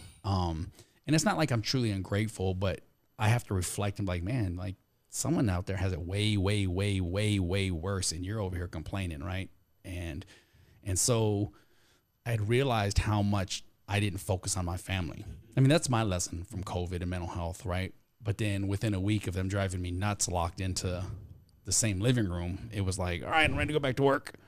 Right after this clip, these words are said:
Um, you know, what, what, what do you think got you through,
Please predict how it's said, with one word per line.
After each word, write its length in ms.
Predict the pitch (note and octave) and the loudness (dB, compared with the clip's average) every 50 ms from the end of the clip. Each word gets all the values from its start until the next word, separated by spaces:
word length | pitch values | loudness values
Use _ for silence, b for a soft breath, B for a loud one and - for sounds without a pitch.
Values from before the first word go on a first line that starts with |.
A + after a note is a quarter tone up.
| b b b b b b b b b - | b b b b b b b b b 0
Um, 500 | A2 G#2 G2+ F#2 F2 D2 C2+ C2 - - - - B B B B B B B B B B - | 0 2 2 2 0 0 -2 -4 -6 -8 -12 -18 B B B B B B B B B B 0
you 140 | A#2 A#2+ | 2 4
know, 80 | A2+ A2+ | 4 4
what, 180 | A#2+ C#3 C#3 - | 4 2 0 2
what, 220 | D#3 E3+ G3 - _ _ _ _ _ - | 0 0 0 -2 _ _ _ _ _ 0
what 120 | C#3+ D#3 | 2 2
do 60 | F3+ | 4
you 80 | F3+ E3+ | 4 2
think 220 | - E3+ E3 D3+ - | 2 2 2 4 2
got 140 | C3 A2+ | 2 0
you 140 | C3+ B2+ B2+ A#2+ | 2 2 0 0
through, 420 | - - G#2 F#2+ F2 E2+ E2 | 0 0 0 0 2 0 -2